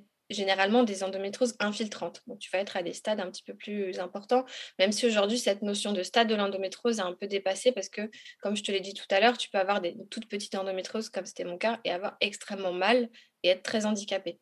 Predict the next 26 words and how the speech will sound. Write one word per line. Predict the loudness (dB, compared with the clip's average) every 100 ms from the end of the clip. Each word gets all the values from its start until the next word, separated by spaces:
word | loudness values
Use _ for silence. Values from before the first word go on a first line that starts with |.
| _ -18 -18 -8
Donc, | 2
elle | 4 4
peut |
provoquer | 6 6 6 4
ce | 2
qu'on | 4
appelle | 2 4 0
des | 2 0
douleurs | 8 8 10
neuropathiques | 6 2 2 0 0 -4 -4
et |
des | -4
douleurs | -4 0 2 2
nociceptives | -2 -2 -6 -6 -6 -2
en | -2 -2
termes | -4 -4
de, | -6 -6
de, | -4 -6 -6
de | -8
sensations | -6 -2 -2 -4 -6
de | -8
froid, | -8 -4 0 2 0
de |
chaud, | -4 -6 -6
de | -6
douleur | -6 -2 -2